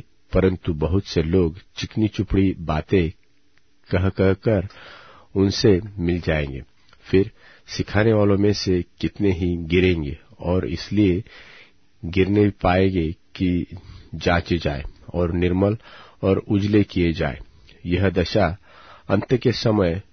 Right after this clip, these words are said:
तक बनी रहेगी, क्योंकि इन सब बातों का अंत नियत ही समय में होने वाला है। तब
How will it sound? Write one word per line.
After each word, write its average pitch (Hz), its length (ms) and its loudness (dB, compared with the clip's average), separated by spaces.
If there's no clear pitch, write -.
तक 95 200 0
बनी 92 280 2
रहेगी, 78 380 -2
क्योंकि 95 380 0
इन 98 140 2
सब 123 220 -2
बातों 110 320 0
का 101 160 0
अंत 104 360 -2
नियत 92 400 2
ही 85 260 -2
समय 95 340 0
में 87 300 0
होने 87 300 0
वाला 80 280 -2
है। 78 200 -6
तब 98 440 0